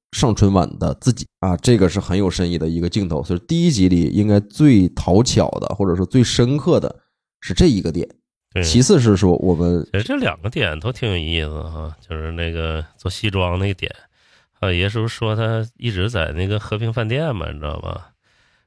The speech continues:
Speaker 2: 然后就让那个胡歌去给自己，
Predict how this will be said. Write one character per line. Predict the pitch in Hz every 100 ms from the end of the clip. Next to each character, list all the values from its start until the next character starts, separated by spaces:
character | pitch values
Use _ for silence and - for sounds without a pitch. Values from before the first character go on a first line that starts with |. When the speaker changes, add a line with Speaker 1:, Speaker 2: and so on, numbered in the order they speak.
| -
Speaker 2:
然 | -
后 | 85
就 | 87
让 | 92 98 95
那 | 95
个 | 92 90 87
胡 | 85 - 92
歌 | 98 98
去 | 92 104 98 95
给 | 78 73
自 | -
己， | 101 90 82 -